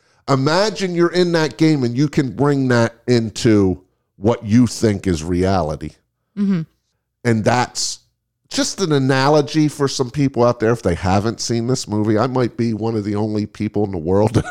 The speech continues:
Speaker 1: hasn't seen this movie. Or if maybe you're younger, maybe thirty or younger, I don't know if you haven't
Speaker 2: Yeah.
Speaker 1: gone back and seen it.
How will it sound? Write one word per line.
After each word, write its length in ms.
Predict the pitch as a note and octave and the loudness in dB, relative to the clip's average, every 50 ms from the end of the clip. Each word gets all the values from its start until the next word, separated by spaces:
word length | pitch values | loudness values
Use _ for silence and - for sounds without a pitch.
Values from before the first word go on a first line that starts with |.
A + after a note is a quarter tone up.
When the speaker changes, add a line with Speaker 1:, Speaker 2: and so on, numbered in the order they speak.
| C3 B2+ - | -2 0 0
Speaker 1:
hasn't 280 | B2+ B2 - C3+ B2 | -2 -2 -2 -4 -4
seen 320 | - - B3+ - - F3 F3 | -4 -2 -4 -2 -2 -2 -4
this 260 | - - - - - | -4 -4 -6 -8 -2
movie. 400 | C3+ B2 B2+ - - - - D#3 - _ _ - - - - - - - - | 0 0 0 0 -2 -4 -8 -8 -8 _ _ -20 -20 -20 -20 -20 -20 -14 -4
Or 400 | - G3+ F3+ E3 D#3+ D3+ D3 D3+ D#3+ D3+ | 2 4 4 6 6 6 4 4 4 2
if 240 | C#3 C3 - - | 0 0 0 0
maybe 280 | A#2+ C3+ C3+ C3 A#2 A#2+ | 0 2 4 4 4 4
you're 220 | A2 G#2+ G#2 G2+ | 4 4 2 2
younger, 520 | F#2 G2 G2+ G#2 G#2 G#2 F#2+ G#2+ G#2+ A2+ B2+ B2 - | 2 2 2 2 0 0 0 0 0 0 -2 -6 -2
maybe 260 | F#2 G2 F#2 E2+ F2+ | 0 0 0 0 -2
thirty 540 | E2 - - F#2 E2+ F2 F#2 F2+ F2+ F2+ F2+ | -4 -2 0 0 2 2 2 0 -2 -4 -4
or 100 | F2 E2+ | -6 -6
younger, 440 | E2 E2 E2 E2 E2+ E2+ E2 F2 E2+ | -6 -6 -6 -6 -6 -6 -4 -4 -4
I 160 | F2+ D#2+ E2 | -4 -6 -6
don't 160 | E2+ - - | -8 -8 -8
know 280 | E2 D#2+ D#2+ D#2+ D#2+ D#2+ - _ _ _ _ _ _ _ _ | -8 -6 -6 -6 -6 -8 -12 _ _ _ _ _ _ _ _
if 100 | _ - | _ -4
you 80 | - F2 | -2 -2
haven't 180 | F#3 F#3 F#3+ G3 | 0 0 0 0
Speaker 2:
Yeah. 400 | G#3+ A#3+ B3 A#3+ - A3+ - - | 0 0 2 2 2 2 0 0
Speaker 1:
gone 80 | G3 F#3+ | 0 0
back 380 | F#2 F2+ F#2 F#2 F#2 F2+ - | 0 0 0 0 -2 -4 -6
and 120 | - F2 - | -8 -8 -8
seen 320 | - - G2+ G#2+ A2+ A#2 A#2 | -6 -4 -2 0 0 2 0
it. 200 | B2 - - | 0 -2 -4